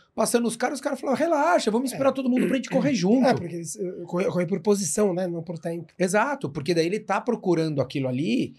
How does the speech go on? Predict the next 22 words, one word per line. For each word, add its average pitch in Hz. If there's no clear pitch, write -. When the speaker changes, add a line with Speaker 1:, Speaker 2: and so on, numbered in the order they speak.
Speaker 1:
tá 175
buscando 175
e 180
ele 220
vai 165
extrair 165
muito. 117
O -
cara -
que -
ficou 196
mais 143
pra 123
trás 160
e 131
tá 135
treinado, 139
é, 254
é 208
a 226
história 202
do 254